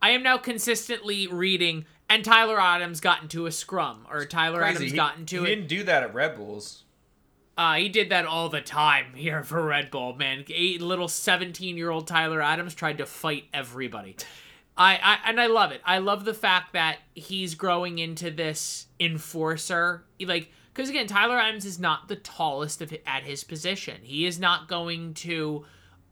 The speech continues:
Speaker 1: over, like, he's not gonna stand over people at that C D M role like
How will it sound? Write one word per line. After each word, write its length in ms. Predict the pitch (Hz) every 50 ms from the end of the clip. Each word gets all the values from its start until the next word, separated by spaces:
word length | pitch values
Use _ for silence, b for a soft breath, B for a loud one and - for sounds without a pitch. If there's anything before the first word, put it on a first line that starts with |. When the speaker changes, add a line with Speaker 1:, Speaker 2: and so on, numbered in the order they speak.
| _ -
Speaker 1:
over, 340 | 190 190 185 180 170 180 185
like, 220 | 175 165 151 147
he's 180 | 151 190 190 190
not 140 | 233 220 220
gonna 140 | 214 190 170
stand 360 | - - - 175 185 170 165
over 320 | 170 185 190 175 180 170 156
people 360 | - 175 165 156 160 160 156
at 120 | 151 151
that 180 | 151 143 143 -
C 240 | - - 175 170 165
D 180 | 165 160 160 160
M 180 | 165 170 170
role 380 | 156 160 151 147 143 139 139 - 147
like 360 | 151 147 139 139 - -